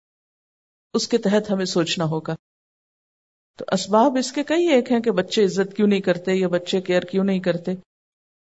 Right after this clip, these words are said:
کہ ہم بچوں کی صرف دنیا بناتے رہتے ہیں، ان کے دل میں خدا کا خوف نہیں پیدا کرتے،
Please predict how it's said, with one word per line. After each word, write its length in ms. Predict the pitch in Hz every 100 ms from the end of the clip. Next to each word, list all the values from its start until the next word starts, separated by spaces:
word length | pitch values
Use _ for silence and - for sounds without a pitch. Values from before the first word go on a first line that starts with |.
| _
کہ 140 | 214 208
ہم 280 | 185 208 202
بچوں 520 | 185 180 - - 220 220
کی 200 | 220 214
صرف 280 | - 285 185
دنیا 240 | 180 185 190
بناتے 400 | 180 170 170 175
رہتے 260 | 165 165 170
ہیں، 60 | - _ _ _ _ _ _ _ -
ان 140 | 208 202
کے 80 |
دل 180 | 214 208
میں 100 | 208
خدا 240 | 208 190 190
کا 140 | 196
خوف 320 | - 185 185
نہیں 100 | 190
پیدا 260 | 185 175 170
کرتے، 360 | 170 170 -